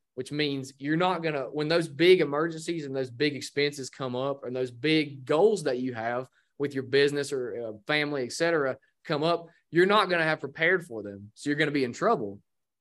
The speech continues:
I started on personally with my lifestyle with this. I have never taken out a business loan. I've never taken out student loans. I paid my way through college with my entrepreneurial ideas. I graduated debt-free with a four-year degree in finance.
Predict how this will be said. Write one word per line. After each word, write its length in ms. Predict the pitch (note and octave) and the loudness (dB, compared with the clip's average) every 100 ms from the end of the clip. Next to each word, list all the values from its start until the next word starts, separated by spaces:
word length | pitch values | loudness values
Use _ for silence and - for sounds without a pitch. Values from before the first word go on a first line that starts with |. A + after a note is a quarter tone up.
| _ _ _ _ _ _ _ | _ _ _ _ _ _ _
I 220 | E3+ C4+ | 2 4
started 320 | D4 A#3+ F#3+ | 6 4 6
on 180 | F3+ E3+ - | 4 0 0
personally 640 | G#3 C4 G3+ E3 D3+ C#3+ | 0 0 -2 -2 -2 -2
with 160 | C3+ C#3 | -4 -4
my 200 | D3 F3 | 0 2
lifestyle 560 | F#3 F#3 F#3 F#3 F3+ | 2 0 -2 0 2
with 160 | D#3 D#3 | 0 0
this. 440 | E3 F3 E3 - - _ _ _ | 0 0 -2 -8 -12 _ _ _
I 240 | D3+ G3+ G#3 | 0 4 4
have 120 | D#3 | 2
never 300 | D3+ E3 E3 | 2 2 0
taken 360 | D#3+ - D3+ | -6 -6 -2
out 120 | D3+ C#3 | -2 -2
a 40 | |
business 360 | A#2+ D#3+ D#3+ D#3+ | 2 2 2 0
loan. 240 | E3 D#3 | 0 0
I've 140 | C#3+ | -2
never 200 | C#3 D3 | -2 -4
taken 200 | D3 D3 | -2 -4
out 100 | C#3+ | -6
student 220 | - C3+ B2 | -4 -6 -4
loans. 440 | B2+ C#3 C3+ C3+ - | -4 -4 -4 -8 -4
I 140 | C#3 | -4
paid 280 | - F3+ F3 | 0 0 2
my 80 | E3 | 2
way 160 | E3 | 2
through 160 | D#3+ D#3+ | 2 -6
college 480 | - D3 D#3 D#3+ C#3 | -4 0 2 2 0
with 160 | D3+ | -4
my 120 | D3+ | -2
entrepreneurial 580 | C#3 D3 D3 C#3 C#3+ C#3 | -4 -4 -6 -6 -4 -4
ideas. 380 | C3+ B2+ C3+ B2+ | -4 0 0 0
I 40 | |
graduated 540 | A#2+ C#3 C#3 C#3+ C3+ B2+ | -2 -2 0 0 -2 0
debt-free 640 | C3 - C3 C3+ C3+ C3+ C3+ _ _ _ _ | -4 -4 -6 -2 -2 -4 -10 _ _ _ _
with 100 | C#3 | -2
a 40 | |
four-year 340 | C3 D#3+ E3 D#3 | 0 2 4 2
degree 240 | C#3+ D3+ | 0 -2
in 80 | C#3 | -2
finance. 680 | C#3+ D3 D3 D3 C#3 - - | -2 -2 0 -2 -4 -8 -12